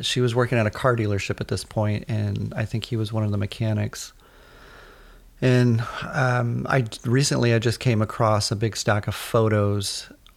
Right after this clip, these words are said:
uh, from that period of her life that I totally forgot about. But there's, there's w-,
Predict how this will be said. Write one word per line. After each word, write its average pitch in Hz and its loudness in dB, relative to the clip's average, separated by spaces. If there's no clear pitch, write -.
uh, 113 -2
from 113 2
that 101 2
period 107 0
of 104 -4
her 107 0
life 101 -2
that 107 0
I 123 2
totally 123 0
forgot 110 2
about. 101 2
But 117 0
there's, 113 0
there's 120 -2
w-, 117 -2